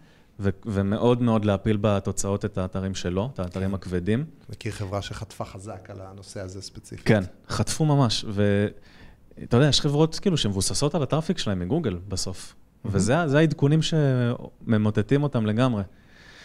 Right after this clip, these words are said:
Speaker 1: צריך, הכלל, עוד כלל מפתח שאני אתן, זה צריך לחשוב על זה, האם נתנו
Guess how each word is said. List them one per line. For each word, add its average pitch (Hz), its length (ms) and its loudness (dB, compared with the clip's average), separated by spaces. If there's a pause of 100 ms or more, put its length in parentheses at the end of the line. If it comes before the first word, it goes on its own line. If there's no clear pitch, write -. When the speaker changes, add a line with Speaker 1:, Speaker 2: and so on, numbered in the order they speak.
(320)
Speaker 1:
צריך, 165 340 4
הכלל, 127 500 4
עוד 143 200 2
כלל 147 200 4
מפתח 131 360 2
שאני 104 260 -2
אתן, 131 360 0 (120)
זה 104 140 0
צריך 160 260 -2
לחשוב 151 560 4
על 101 160 0
זה, 143 340 4
האם 120 200 2
נתנו 139 580 2